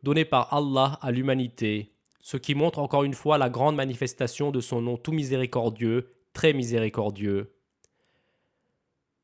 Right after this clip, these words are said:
Le Coran est la source principale utilisée par les personnes qui cherchent à se renseigner sur la vraie religion. Le Coran est la parole d'Allah qui a créé l'univers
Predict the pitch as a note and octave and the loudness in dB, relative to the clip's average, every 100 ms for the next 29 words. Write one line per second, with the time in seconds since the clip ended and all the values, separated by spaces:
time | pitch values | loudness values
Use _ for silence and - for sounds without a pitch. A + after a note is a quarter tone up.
0 | _ _ _ A2+ - D3 F3 F#3+ C#3+ C3+ | _ _ _ -6 0 4 4 4 2 0
1 | - E3 - - D#3 - - C#3+ D#3 C#3+ | 0 -6 -6 -2 -2 -2 0 2 2 -2
2 | B2+ C#3+ C#3+ D#3+ - A#2+ A#2+ D3+ - - | -6 -4 -2 -2 0 0 2 0 -2 -2
3 | B2 A#2+ D3 - _ _ - B2+ D#3+ - | 0 2 -2 -8 _ _ -10 -2 -2 -2
4 | C3+ - C3 D3 - A#2+ C3 - B2+ A2+ | -4 -2 0 -2 -2 -2 -2 -2 0 0
5 | A#2+ C#3+ C3+ A#2 A2 G#2+ G#2+ A2 - _ | 0 -2 -2 -2 -2 -4 -4 -6 -12 _
6 | _ _ _ _ _ _ A2+ - D#3+ C3+ | _ _ _ _ _ _ -6 2 2 4
7 | A2 A2 - - A2+ G#2+ C#3 C#3 A#2 A#2+ | 2 0 -6 -2 0 2 2 2 2 0
8 | B2 A#2 A#2 D3+ - _ _ - B2+ A#2 | 2 2 0 0 -8 _ _ -4 -2 -2
9 | - D3 C#3 D#3+ C3+ A#2 A2+ C3 | -2 -2 0 -2 0 2 2 0